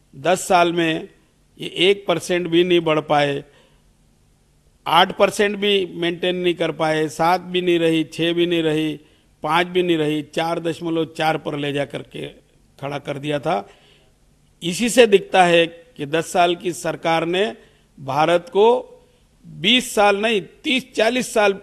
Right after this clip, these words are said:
पीछे धकेल दिया था। अगर वो चाहते तो भारत की विकास दर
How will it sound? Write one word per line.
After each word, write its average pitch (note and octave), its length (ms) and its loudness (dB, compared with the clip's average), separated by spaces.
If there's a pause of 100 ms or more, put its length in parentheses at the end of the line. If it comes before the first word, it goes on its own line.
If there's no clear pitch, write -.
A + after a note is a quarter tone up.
(200)
पीछे G#3 320 -2
धकेल E3 380 -2
दिया D#3+ 220 2
था। D3 360 -4 (360)
अगर E3 240 0
वो E3 160 -2
चाहते D#3+ 540 -2 (460)
तो D#3 60 -8
भारत D#3 360 -4
की F3 100 -2
विकास E3 380 -2
दर F3 300 -2